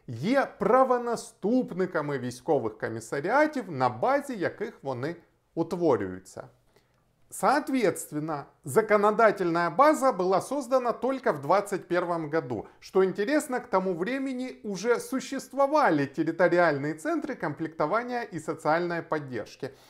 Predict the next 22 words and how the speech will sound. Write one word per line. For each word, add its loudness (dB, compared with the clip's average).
Но 4
после 4
этого 6
закона, 0
как 2
по 2
сути -6
и 0
до 4
этого 2
закона, -4
принимались 2
директивы, 0
совместные -2
директивы -4
Минобороны 2
и 4
Генштаба. -2
На 4
основании 2
этих 0
директив 0